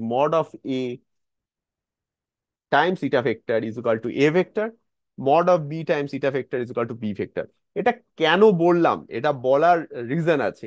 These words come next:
এটা কিন্তু, আমি কিন্তু মানে খুব অবভিয়াস জিনিসগুলোকে বলছি, কিন্তু এই অবভিয়াস জিনিসগুলোই যখন কমপ্লিকেটেড জিনিস করব না, তখন কিন্তু এখান থেকে টানবো আমি, এই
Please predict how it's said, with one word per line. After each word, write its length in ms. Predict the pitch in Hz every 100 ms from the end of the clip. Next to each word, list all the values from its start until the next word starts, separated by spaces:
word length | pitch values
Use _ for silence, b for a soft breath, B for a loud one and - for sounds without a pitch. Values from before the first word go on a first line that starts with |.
| 110
এটা 120 | 143
কিন্তু, 280 | 160 160 185 180 185 _ _ _ _
আমি 160 | - 180 202
কিন্তু 140 | 208
মানে 160 | 226 226
খুব 160 | 233 226
অবভিয়াস 500 | 165 208 214 262 269 220
জিনিসগুলোকে 460 | 233 233 208 220 202 156
বলছি, 300 | 165 151 - 117
কিন্তু 140 | 117 143
এই 100 | 175 - 156
অবভিয়াস 400 | 156 196 247 220 185
জিনিসগুলোই 540 | 196 196 190 202 147 127 _ _ _ _ -
যখন 180 | 160 170 -
কমপ্লিকেটেড 640 | 170 170 208 226 226 240 220
জিনিস 180 | 226 226
করব 160 | 226 220 254
না, 40 | 180 -
তখন 180 | 160 196 202
কিন্তু 140 | 190 196
এখান 140 | 196 202
থেকে 140 | 214 202 -
টানবো 380 | 165 143 127 110 98
আমি, 140 | 101 -
এই 140 | 160